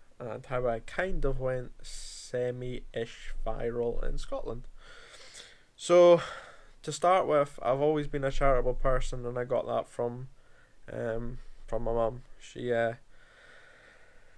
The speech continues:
was a very, uh, caring and giving person until her multiple sclerosis took over, and ever since the age of, I would say, fourteen,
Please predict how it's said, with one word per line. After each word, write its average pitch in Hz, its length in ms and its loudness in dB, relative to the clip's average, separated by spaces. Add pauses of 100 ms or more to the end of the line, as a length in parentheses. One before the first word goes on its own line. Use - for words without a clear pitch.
(480)
was 156 160 8
a 165 60 4
very, 185 420 8 (760)
uh, 151 340 0
caring 151 480 0
and 131 380 -4
giving 135 300 -2
person 131 580 -4
until 123 460 0 (100)
her 123 260 -2
multiple 127 460 -2
sclerosis 131 540 -6
took 135 260 -8
over, 170 340 2 (580)
and 127 540 -2 (800)
ever 131 180 -2
since 131 260 -10
the 104 120 -8
age 123 320 -4
of, 120 520 0
I 120 80 -6
would 127 200 -6
say, 131 340 -8
fourteen, 147 1040 -6